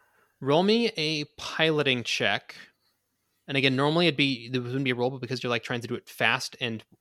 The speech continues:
you know, accurately, I'm gonna have you roll with, you know, it, it's, you know,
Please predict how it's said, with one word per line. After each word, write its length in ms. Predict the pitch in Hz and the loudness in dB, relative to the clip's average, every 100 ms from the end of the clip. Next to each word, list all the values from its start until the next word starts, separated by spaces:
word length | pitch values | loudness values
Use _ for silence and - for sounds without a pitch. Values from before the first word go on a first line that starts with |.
| - | -14
you 120 | 127 | -8
know, 220 | 110 107 - - - | -6 -6 -12 -20 -8
accurately, 560 | 107 - 139 147 151 165 | -6 -4 -4 0 0 -2
I'm 80 | 160 | -4
gonna 140 | 123 | -2
have 140 | 113 120 | -2 -4
you 220 | 113 113 - | -4 -8 -14
roll 320 | 131 120 113 | -6 -4 -4
with, 140 | 117 - - | -6 -10 -12
you 120 | 117 | -10
know, 220 | 107 107 _ _ - - - - - _ _ _ _ _ _ _ _ _ _ _ - | -10 -12 _ _ -20 -20 -20 -20 -20 _ _ _ _ _ _ _ _ _ _ _ 2
it, 180 | 151 147 | 2 2
it's, 260 | 156 147 - | -2 0 -2
you 120 | - 127 | -2 -2
know, 140 | 113 | -2